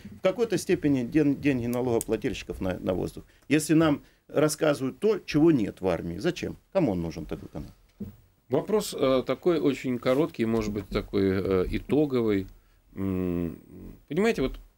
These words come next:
Speaker 2: слушатель, который нас слышит в Москве, в Калининграде, в ближнем зарубежье, вот с-,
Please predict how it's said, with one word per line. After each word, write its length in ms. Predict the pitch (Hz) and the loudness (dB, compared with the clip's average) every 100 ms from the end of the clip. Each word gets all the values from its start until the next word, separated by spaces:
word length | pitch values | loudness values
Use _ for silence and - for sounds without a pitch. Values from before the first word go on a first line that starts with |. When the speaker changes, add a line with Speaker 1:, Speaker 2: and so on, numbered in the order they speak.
| _ _ - 101 _ _ - | _ _ -20 -20 _ _ -6
Speaker 2:
слушатель, 480 | - 185 131 117 | -2 -2 -2 -4
который 340 | 104 110 117 113 | -2 -2 0 0
нас 160 | 113 | 0
слышит 380 | - 123 113 - - | -2 -2 -2 -4 -6
в 40 | |
Москве, 680 | 107 110 - 120 135 160 147 | -4 -4 -4 -2 0 2 0
в 220 | 110 - _ | -2 -8 _
Калининграде, 880 | 107 120 117 117 131 139 123 110 104 92 | -4 -2 0 2 2 2 0 -2 -4 -4
в 260 | 87 - 110 | -10 -14 -4
ближнем 360 | 143 123 110 | -2 0 -2
зарубежье, 720 | 110 117 113 110 95 95 90 | 0 -2 -2 0 0 -2 -6
вот 140 | 90 | -8
с-, 120 | 90 | -12